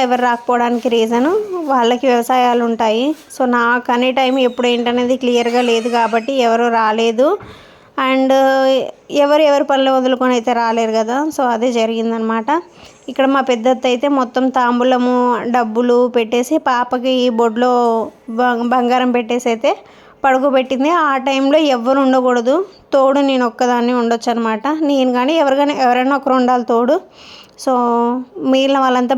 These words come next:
బయటికి వెళ్ళిపోవాలి, సైలెంట్గా ఉంటది. So అప్పుడు రాత రాస్తారంట. ఇంకా లక్కీకి ఏంటంటే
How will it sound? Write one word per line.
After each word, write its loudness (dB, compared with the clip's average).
బయటికి -2
వెళ్ళిపోవాలి, -2
సైలెంట్గా 0
ఉంటది. 0
So -2
అప్పుడు 0
రాత 0
రాస్తారంట. -2
ఇంకా 2
లక్కీకి -2
ఏంటంటే 0